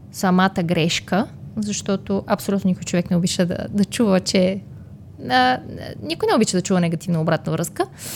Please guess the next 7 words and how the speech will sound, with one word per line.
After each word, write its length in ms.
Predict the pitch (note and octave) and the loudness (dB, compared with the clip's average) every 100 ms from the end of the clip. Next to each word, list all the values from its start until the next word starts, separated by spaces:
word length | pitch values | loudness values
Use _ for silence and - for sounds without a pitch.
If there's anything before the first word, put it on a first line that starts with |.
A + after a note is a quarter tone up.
| - - - - - | -10 -10 -12 -16 -10
А, 720 | G#3 G#3+ G#3 G3+ G3 G3+ G3 - - - | 2 4 6 4 4 4 2 -2 -14 -10
и, 720 | A3+ A3 A3 G#3+ G#3 G3+ - - - | -4 0 2 2 4 2 0 -10 -4
и 180 | G#3 G#3 | 2 4
ако 420 | G#3 - G3+ G3 - - G3+ | 2 0 0 0 -6 -2 0
прекалено 460 | G3+ - A3+ B3 | 0 2 2 4
много 280 | A#3+ A#3 A3+ | 6 6 4
отидеме 800 | A3+ A#3+ A3+ A3 G#3+ G#3 G3 | 2 4 4 6 6 6 4